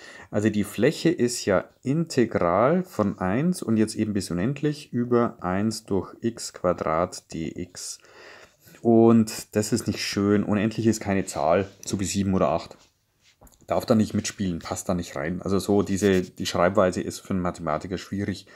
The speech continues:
Der Physiker macht's einfach, aber der Math-, weil unendlich, ja, so, was ist unendlich plus eins, ist wieder unendlich. Also die hält sich nicht an die Spielregeln, die wir so ausgemacht haben. Deswegen ist es jetzt in der Mathematik wichtiger, das so zu schreiben.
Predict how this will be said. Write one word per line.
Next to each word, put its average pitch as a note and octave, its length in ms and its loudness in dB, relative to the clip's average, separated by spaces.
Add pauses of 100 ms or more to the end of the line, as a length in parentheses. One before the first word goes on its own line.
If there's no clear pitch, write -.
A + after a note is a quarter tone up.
(500)
Der - 80 0
Physiker A2 320 0
macht's E2 320 0
einfach, F2 300 -4
aber G2 160 -2
der F#2 80 0
Math-, F#2 260 0 (100)
weil G#2 540 0
unendlich, A#2 720 0
ja, G#2 220 2
so, G#2+ 240 0
was G#2+ 240 0
ist A2+ 100 -10
unendlich G2+ 540 -4
plus - 240 -6
eins, F#2 400 -6
ist F#2+ 100 -6
wieder G2+ 140 2
unendlich. E2 440 -4
Also G2+ 160 0
die G2+ 220 0 (400)
hält D3 320 4
sich - 240 -6
nicht A#2+ 380 0
an A2 160 0
die G#2 100 -4
Spielregeln, A2 880 0
die F#2+ 220 -4
wir F2+ 120 2
so E2 140 -2
ausgemacht C3+ 760 2
haben. B2+ 480 2
Deswegen G#2 680 -2
ist F#2 220 -8
es - 160 -8
jetzt F#2+ 200 -6
in F#2 60 -6
der F#2 80 -2
Mathematik D#2+ 560 -6
wichtiger, A2+ 420 0
das G2 220 -2
so G2+ 160 0
zu - 140 -12
schreiben. - 420 -12